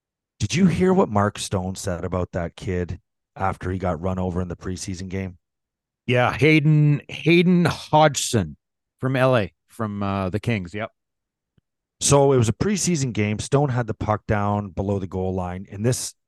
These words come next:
Speaker 1: Hodgson comes in and lays a great body check.
Speaker 2: Thunderous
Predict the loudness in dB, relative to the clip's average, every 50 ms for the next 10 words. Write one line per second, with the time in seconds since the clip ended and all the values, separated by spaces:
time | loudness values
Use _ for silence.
0 | _ _ _ _ 0 2 2 2 2 0 -6 -8 -8 -10 -8 -4 -4 -4 -4 -4
1 | -6 -6 -6 -8 -10 -12 _ _ _ _ _ _ _ _ -10 -8 -4 0 2 2
2 | 2 2 2 0 -2 -2 -4 -8 -12 -10 -10 -8 -4 0 0 0 0 -2 -6 -12
3 | -20 -20 _ _ _ _ _ _ _ _ _ _ _ _ _ _ _ _ _ 0
4 | 2 2 0 -2 -4 -8 -10 -10 -10 -12 _ -20 -20 -20 -8 0 2 2 2 2
5 | 0 2 2 4 4 4 4 2 0 -2 -4 -8 -12 -12 -12 -12 -14 -16